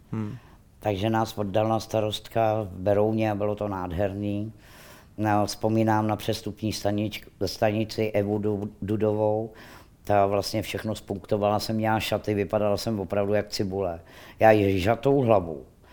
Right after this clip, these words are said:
Speaker 2: To mi chtěli narvat takhle velký klobouk. Ježišmarja, na mě. No, dostala jsem šaty, ty prstínky vlastně od m-, její maminky, milátky Dudový, ale nejvíc se mi líbilo, že, eh,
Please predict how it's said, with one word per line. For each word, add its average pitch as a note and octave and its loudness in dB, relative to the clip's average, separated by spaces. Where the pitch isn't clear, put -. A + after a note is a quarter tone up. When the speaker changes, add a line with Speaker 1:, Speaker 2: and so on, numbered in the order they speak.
Speaker 2:
To A2+ 2
mi B2+ 8
chtěli B2 6
narvat A#2+ 6
takhle A#2 4
velký A#2+ 6
klobouk. A#2 2
Ježišmarja, G2+ 2
na G2 2
mě. F#2 0
No, G#2+ 2
dostala G#2+ 2
jsem D2+ -4
šaty, C3 4
ty C3+ 4
prstínky A#2+ 0
vlastně A#2 4
od A2 2
m-, A2 -2
její A2 2
maminky, A2+ 2
milátky A2+ 2
Dudový, B2 2
ale A2 6
nejvíc G#2 2
se A2+ 0
mi A2+ 4
líbilo, A2 4
že, G2+ 2
eh, G#2+ 4